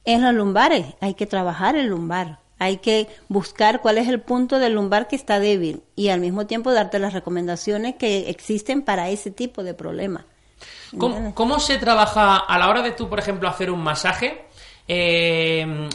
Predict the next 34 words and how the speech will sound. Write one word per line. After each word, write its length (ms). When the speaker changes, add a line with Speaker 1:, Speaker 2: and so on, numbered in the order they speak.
Speaker 2:
¿haces 340
el, 300
el 680
tratamiento 680
o, 420
o, 80
bueno, 260
el, 160
el, 500
el 140
masaje 560
al 160
paciente 380
igual 320
si 200
es 120
un 140
hombre 240
que 100
una 140
mujer? 400
Speaker 1:
Generalmente 680
los 120
cuerpos 340
son 180
exactamente 580
igual. 300
Dentro 360
de 280
la 140
filosofía 1080
energética 640
somos 300
asexuados. 720